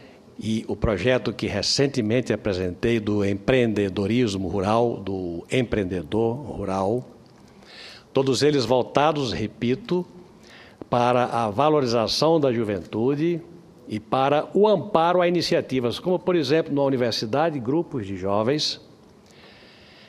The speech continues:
que se organizem e formem uma empresa júnior. Estudantes de contabilidade, estudantes de engenharia, estudantes de medicina,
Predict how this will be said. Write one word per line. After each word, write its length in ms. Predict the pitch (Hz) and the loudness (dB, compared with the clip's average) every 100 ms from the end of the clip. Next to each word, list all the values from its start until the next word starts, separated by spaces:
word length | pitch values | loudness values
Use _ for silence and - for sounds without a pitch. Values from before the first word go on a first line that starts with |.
| - | -4
que 140 | 151 | -2
se 160 | - 190 | 2 4
organizem 880 | 160 147 151 139 180 170 196 196 156 | 6 6 4 4 4 4 4 4 0
e 40 | |
formem 440 | - 139 147 156 | 0 2 2 2
uma 120 | 151 143 | 2 2
empresa 600 | 117 123 127 123 139 - | 0 2 2 2 0 -2
júnior. 600 | 98 117 143 123 92 - - - - - - - - - - - - - | -2 0 2 2 -2 -6 -18 -20 -20 -20 -20 -20 -20 -20 -18 -16 -18 -10
Estudantes 720 | - - 180 170 185 185 156 | -8 0 4 6 6 4 0
de 100 | 143 | 0
contabilidade, 760 | 131 131 135 131 135 135 139 | 0 2 2 4 4 2 2
estudantes 480 | 117 - 107 117 110 | -2 -6 -2 -2 -2
de 120 | - | -4
engenharia, 460 | 107 104 127 123 123 | -4 -2 0 0 0
estudantes 460 | 110 - 101 104 - | -2 -6 -6 -6 -6
de 60 | |
medicina, 720 | 98 98 117 - 123 120 123 | -6 -4 -4 -2 -2 -2 -4